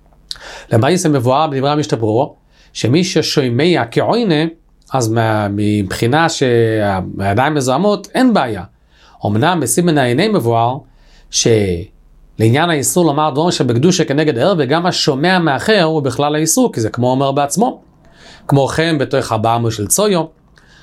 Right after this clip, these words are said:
המובא כאן הסבר מתאים לדוד, שידיים שמזוהמות עם מאכל, שפסולות הברכה זה איסור קל, ולכן בשומע מאחר, אז טעם זה איננו.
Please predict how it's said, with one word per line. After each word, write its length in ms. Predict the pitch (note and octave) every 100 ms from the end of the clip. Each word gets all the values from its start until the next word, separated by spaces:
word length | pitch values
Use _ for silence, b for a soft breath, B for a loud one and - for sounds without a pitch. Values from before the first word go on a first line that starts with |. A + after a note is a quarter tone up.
| b
המובא 280 | A#2 A2+ F3
כאן 120 | F#3 D#3
הסבר 220 | B2 E3+
מתאים 320 | D#3+ - D3+
לדוד, 320 | C#3+ C3 E3 B2+ B2 b b -
שידיים 500 | - A#2+ A2+ F3+ G3+
שמזוהמות 640 | E3+ C#3+ A#2+ B2 C#3 F3+
עם 80 | E3
מאכל, 500 | C3 - F#3 E3 D3
שפסולות 400 | - - D#3+ F3
הברכה 400 | C#3 C#3 - F3
זה 140 | C#3
איסור 440 | C#3+ C3+ - G#3 G3+
קל, 200 | G#3+ D3+ - _ _ _
ולכן 280 | G#2+ - G3
בשומע 400 | F3+ - C#3 F#3
מאחר, 540 | F3+ C#3+ C#3 G#3+ E3 D#3+ - _ _ -
אז 160 | B2+
טעם 240 | F3 D#3+ D3+
זה 160 | D3+
איננו. 380 | C#3+ B2 G#2 G#2+